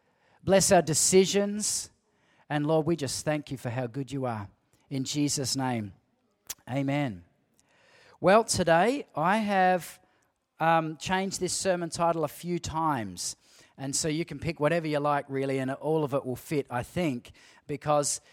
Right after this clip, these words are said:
um, this is one I was gonna share some weeks ago, and I felt it was a little technical for a particular morning.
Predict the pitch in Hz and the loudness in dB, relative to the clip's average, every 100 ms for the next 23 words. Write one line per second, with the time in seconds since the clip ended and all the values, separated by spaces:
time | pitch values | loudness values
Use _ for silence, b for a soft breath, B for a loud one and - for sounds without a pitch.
0 | b - 139 147 147 151 170 170 143 165 | b -12 -2 0 0 -4 -6 -6 -2 0
1 | 160 147 - 151 135 - 170 156 - 160 | 0 -2 -4 -6 -6 -6 -2 -2 -2 -2
2 | 143 170 202 - 170 151 143 143 139 - | 0 0 0 -2 -2 2 4 2 0 0
3 | 202 190 143 139 156 165 135 - 185 147 | 2 2 0 -6 -4 -6 -4 -4 -6 -8
4 | - 151 - 135 135 - 156 - 135 135 | -8 -10 -6 -6 -6 -8 -8 -8 -8 -4
5 | 143 151 147 | 0 0 -2